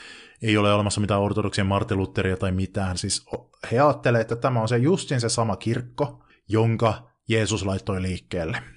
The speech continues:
Ja tämä edustaa siis apostolien uskoa, Jeesuksen seuraajien uskoa. Jäseniä arvioidaan olevan jota-, olevan jotain kaksisataakuusikymmentä miljoonaa. Hivenen vähemmän kuin helluntailaisia. Tärkeimmät kannatusalueet, Itä-Eurooppa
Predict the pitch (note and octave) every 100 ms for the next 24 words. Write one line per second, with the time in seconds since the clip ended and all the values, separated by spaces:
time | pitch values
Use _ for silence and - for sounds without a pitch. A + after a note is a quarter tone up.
0 | - G#2+ F#2+ F2 D#2+ A2 G#2+ G#2 - A2+
1 | A2+ - F#2+ G2+ - A2+ A#2+ - G#2+ G2
2 | E2+ D#2+ - - - - - G2 G2 -
3 | E2 E2 E2+ E2 D#2 C#2 D#2 D2+ - -
4 | - _ _ - - - - - G#2 G2+
5 | D3 D3+ C3+ C3 B2+ A#2+ A#2 A2+ G#2+ G#2
6 | - B2+ A2+ A2 G#2 G#2 A2 G#2+ A2 -
7 | G#2 G2+ G#2+ G2 G2 G#2 G#2 G2 F#2+ F#2+
8 | F#2+ F#2+ F2+ - _ _ - - - -
9 | - B2+ C3+ F3 D#3+ C#3+ C#3 C#3+ B2+ B2
10 | B2 A2 B2 A#2+ G#2+ G2 G#2 G2+ G2+ G2
11 | G2 A2 A#2 A#2 - - - _ _ _
12 | E3 A#3 A#3+ F#3 F3 E3+ D3 A#2+ G2+ F#2+
13 | - - - E3+ F3 B2+ - F#2 F2+ F#2+
14 | A2+ B2 F#3